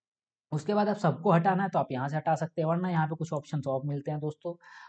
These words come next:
अगर आप clipboard का icon टास्क बार में देखना चाहते हैं तो यहाँ दिखेगा, ठीक है ना। इस तरह से आप इन सभी चीज़ों को मैनेज भी कर सकते हैं। शॉर्टकट कीज भी है दोस्तों, लेकिन मेरे हिसाब से क्लिपबोर्ड के लिए शॉर्टकट कीज याद रखने की कोई ज़रूरत है नहीं आपको, ठीक है ना।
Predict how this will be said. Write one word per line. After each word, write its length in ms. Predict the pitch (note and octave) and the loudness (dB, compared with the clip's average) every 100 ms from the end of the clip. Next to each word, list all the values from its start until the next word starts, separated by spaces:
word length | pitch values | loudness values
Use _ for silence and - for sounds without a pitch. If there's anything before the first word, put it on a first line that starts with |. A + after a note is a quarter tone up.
| - | 0
अगर 220 | F#3+ G#3+ | 2 6
आप 180 | G3+ G3 | 4 4
clipboard 420 | F#3+ E3+ F3+ F#3+ | 0 2 2 2
का 100 | G3+ | -2
icon 420 | - D#3+ E3 F#3+ F3+ | -6 -6 -4 -4 0
टास्क 320 | E3+ D#3+ E3+ | 0 0 4
बार 160 | E3+ | 4
में 80 | E3 | 4
देखना 260 | D#3 C#3 E3+ | 0 -2 -4
चाहते 260 | E3+ E3 F3 | -2 -2 -2
हैं 80 | E3+ | -6
तो 60 | |
यहाँ 180 | C3 B2 | -4 -2
दिखेगा, 500 | B2+ - D3 C#3+ C#3+ D3 | -2 -2 -2 0 -2 -2
ठीक 140 | G3 G#3 | -2 0
है 80 | A3+ | 0
ना। 120 | G#3 A#2+ - _ _ _ _ _ _ _ _ - | 0 -4 -12 _ _ _ _ _ _ _ _ -16
इस 200 | G3+ - | -10 -2
तरह 160 | G#3 | 0
से 120 | G3 G3+ | 2 2
आप 200 | F#3 F#3 | 0 0
इन 120 | F3 | -2
सभी 160 | F3 F3 | 0 -2
चीज़ों 240 | E3+ D#3 | -2 -2
को 120 | E3 F#3+ | -2 -2
मैनेज 340 | D3+ C#3 C3+ | -2 -4 -4
भी 80 | D3+ | -6
कर 140 | D#3 | -6
सकते 340 | B2 A2+ _ A#2 | -10 -14 _ -16
हैं। 260 | A2 A#2 B2 _ _ _ _ _ _ _ _ _ _ _ _ _ | -14 -16 -18 _ _ _ _ _ _ _ _ _ _ _ _ _
शॉर्टकट 400 | - F3+ F3+ F3+ | -2 0 0 -4
कीज 180 | - F#3 | -2 -4
भी 140 | F3 G3+ | 0 4
है 60 | |
दोस्तों, 240 | F#3 F3+ G#3 | 4 2 -2
लेकिन 200 | F#3+ F#3 | 0 0
मेरे 180 | F3+ F3 | 0 0
हिसाब 220 | D3 D#3+ | -2 -2
से 100 | E3 | -4
क्लिपबोर्ड 440 | E3+ E3 D3+ D#3+ D#3 | -6 -6 -2 -2 -2
के 80 | |
लिए 80 | E3 | -2
शॉर्टकट 340 | D#3+ D3 - D3 | -2 -6 -6 -10
कीज 280 | - C#3+ C#3+ | -8 -6 -2
याद 160 | C3 | -2
रखने 200 | B2+ C3 | -2 -6
की 60 | C#3 | -6
कोई 180 | C3+ B2 | -4 -2
ज़रूरत 260 | B2 C3+ | -2 -4
है 180 | - B2+ | -4 -4
नहीं 140 | A2+ G#2 | -2 -6
आपको, 280 | G#2+ - - | -12 -16 -20
ठीक 220 | - G#3 | -12 -12
है 60 | |
ना। 60 | G3+ | -12